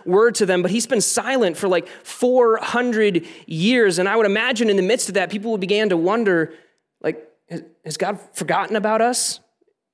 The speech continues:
Is he still there? Does he care about what is going on in our lives?" And then all of a sudden, you've got this pregnant teenager who's showing up and saying, "The baby is God's and an angel told me."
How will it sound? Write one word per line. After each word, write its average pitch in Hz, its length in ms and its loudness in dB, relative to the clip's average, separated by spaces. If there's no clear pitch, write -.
Is 160 80 -6
he 220 100 2
still 220 260 2
there? 226 380 2
Does 185 140 -2
he 202 60 -4
care 226 400 2
about 214 260 0
what 214 120 2
is 185 120 -2
going 202 320 2
on 208 340 0
in 214 400 -2
our 185 180 2
lives?" 196 440 2
And 196 160 0
then 214 120 2
all 254 340 2
of 208 100 2
a 196 80 2
sudden, 240 440 2
you've 185 160 -2
got 196 180 0
this 180 160 0
pregnant 254 640 0
teenager 233 500 2
who's 185 160 0
showing 214 360 0
up 220 180 0
and 185 120 0
saying, 175 400 -2
"The 165 80 -2
baby 214 320 2
is 247 100 0
God's 170 480 0
and 175 180 -2
an 170 100 2
angel 190 300 2
told 190 300 0
me." 123 220 -10